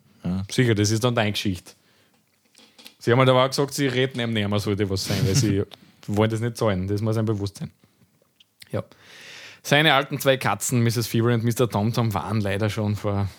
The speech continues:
Speaker 2: ein paar Jahren verstorben. Es ist doch wieder viel Zeit vergangen.
Speaker 1: Ja, klar.
Speaker 2: Und so kaufte er sich jetzt eine neue Katze, um wieder einen Kumpanen auf der Insel zu haben.
Speaker 1: <laughs>
Speaker 2: Verständlicherweise,
Speaker 1: Schön.
Speaker 2: ja. Nach elf Tagen der Seefahrt erreichten die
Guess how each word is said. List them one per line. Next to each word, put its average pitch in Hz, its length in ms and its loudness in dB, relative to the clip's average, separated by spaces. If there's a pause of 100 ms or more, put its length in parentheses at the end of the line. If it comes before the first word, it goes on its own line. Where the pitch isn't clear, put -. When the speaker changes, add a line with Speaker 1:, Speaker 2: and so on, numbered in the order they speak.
(200)
Speaker 2:
ein 110 60 -10
paar 95 160 -4
Jahren 92 260 -4
verstorben. - 640 -8 (160)
Es - 100 -12
ist 107 140 -4
doch 110 140 0
wieder 104 160 0
viel 104 140 -6
Zeit - 200 -8
vergangen. 95 320 -2
Speaker 1:
Ja, 95 280 0 (180)
klar. 95 160 -4 (840)
Speaker 2:
Und 117 260 0
so 123 160 0
kaufte 120 360 4
er - 20 6
sich 120 160 2
jetzt 120 140 0
eine 117 160 4
neue 117 260 4
Katze, - 540 -6 (320)
um 98 160 -4
wieder 101 280 -2
einen 92 200 -4
Kumpanen 98 460 -8
auf - 120 -10
der - 140 -8
Insel 98 220 -8
zu 92 140 0
haben. 87 300 -4 (400)
Speaker 1:
<laughs> - 400 -12
Speaker 2:
Verständlicherweise, 95 800 -4
Speaker 1:
Schön. - 80 -18
Speaker 2:
ja. 110 60 -14 (840)
Nach 131 120 0
elf 175 320 2
Tagen 123 320 2
der 117 100 4
Seefahrt 120 480 2
erreichten 104 540 -2
die 110 320 0